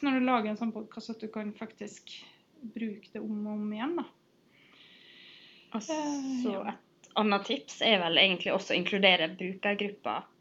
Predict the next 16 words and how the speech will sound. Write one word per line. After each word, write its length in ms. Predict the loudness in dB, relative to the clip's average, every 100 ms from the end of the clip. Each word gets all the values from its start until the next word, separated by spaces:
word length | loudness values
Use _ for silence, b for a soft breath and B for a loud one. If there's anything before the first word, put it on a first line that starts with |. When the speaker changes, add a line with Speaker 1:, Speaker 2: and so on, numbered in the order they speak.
| -10
Speaker 2:
du 80 | -2
tenker 320 | -2 0 0
å 80 | 0
bruke 420 | -2 -2 2 2 2 0
podcasten 420 | -4 -4 -6 -6 -2
til, 180 | 0 0
da. 80 | -2 -8 b
Speaker 1:
Mm. 240 | 0 0 -2 -2
Speaker 2:
Eh, 300 | 2 2 0 -4 -16 _ _ _
jeg 180 | 4 4
føler 320 | 4 0 2
det 140 | 4 4
var 260 | 4 2 2
veldig 340 | 2 4 0
viktig 300 | -2 -8 -12 -8
suksessfaktor 880 | -6 -4 -6 -8 -16 -14 -10 -10